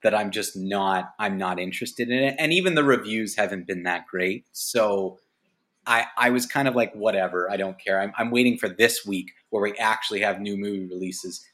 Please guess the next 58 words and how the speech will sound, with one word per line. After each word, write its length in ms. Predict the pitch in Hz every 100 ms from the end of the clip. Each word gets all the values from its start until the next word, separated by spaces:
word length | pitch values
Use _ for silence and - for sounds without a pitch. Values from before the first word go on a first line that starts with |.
| -
that 100 | 95
I 100 | 87
want 420 | 87 104 117 -
to 140 | -
see. 340 | 95 - 87 - - _
So 180 | - 107
this 240 | 117 139
episode's 560 | 139 120 120 - 110 101
gonna 220 | - 104
be 320 | 98 98 92 - -
kind 140 | 190
of 60 | 151
a 60 |
little 260 | 135 117 -
preview 460 | - 247 247 120
of 120 | 95 -
that, 340 | 92 87 - - _ _
as 160 | 104 98
well 180 | 113 107
as 100 | 98
we're 60 |
gonna 140 | 101 98
talk 200 | 107 101
about 160 | 95
a 40 | 92
couple 200 | 98 92
films 380 | - 98 95 -
we 60 |
did, 320 | 90 117 101 101
uh, 220 | 95 90 - _ -
we 60 |
did 120 | 107 117
get 160 | 110
a 20 |
chance 320 | 95 - 95 90
to 100 | -
see 300 | - 101 110
and 100 | 101
that 140 | 92
we 80 | 95
know 240 | 95 95
are 100 | 92
playing. 560 | 92 - 95 98 101 95
Uh, 200 | 90 87 - _
the 60 | -
Screening 420 | - - 123 139
Room 260 | 120 101 92
is 120 | 90
still 180 | - 95
doing 140 | 95
a 100 | 92
great 240 | 90 98 90
job 220 | 95 95
of 100 | 90
bringing 320 | 95 98 92
back 320 | 95 95 95
some, 300 | - 92 85 _ _ _
some 360 | - 95 85